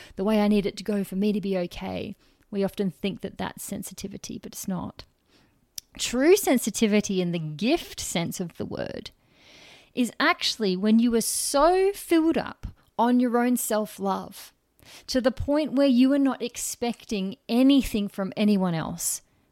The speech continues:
right? So when you're fully filled up with your own self-love and you're grounded in that self-love and you feel safe in your own self-love and you've filled your tank,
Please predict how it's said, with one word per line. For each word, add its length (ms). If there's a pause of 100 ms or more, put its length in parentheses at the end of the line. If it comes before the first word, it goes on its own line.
right? 300
So 100
when 120
you're 100
fully 340
filled 320
up 320
with 140
your 160
own 160
self-love 580
and 100
you're 120
grounded 500
in 120
that 180
self-love 480
and 80
you 60
feel 180
safe 520
in 120
your 200
own 120
self-love 760 (540)
and 80
you've 100
filled 360
your 120
tank, 460